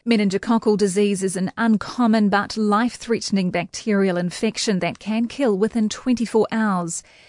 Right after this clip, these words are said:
It causes two serious illnesses, meningitis and septicemia, which is blood poisoning. Vaccinologist Doctor Helen Pertusis Harris says around one in every ten patients who contract the disease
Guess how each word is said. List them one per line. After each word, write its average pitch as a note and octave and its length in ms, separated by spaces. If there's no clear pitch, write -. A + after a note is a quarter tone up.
It A3+ 140
causes C4+ 440
two C4+ 320
serious C4+ 680
illnesses, A#3+ 720
meningitis A3 840
and G#3 220
septicemia, A3 880
which - 160
is F#3 80
blood G#3 300
poisoning. F3 600
Vaccinologist G3 720
Doctor G#3 260
Helen G#3+ 300
Pertusis G#3 520
Harris G3+ 380
says G3 320
around G3 400
one G#3+ 180
in G3 160
every B3 360
ten C#4+ 400
patients G#3 500
who F3+ 80
contract - 600
the F#3+ 120
disease F#3 600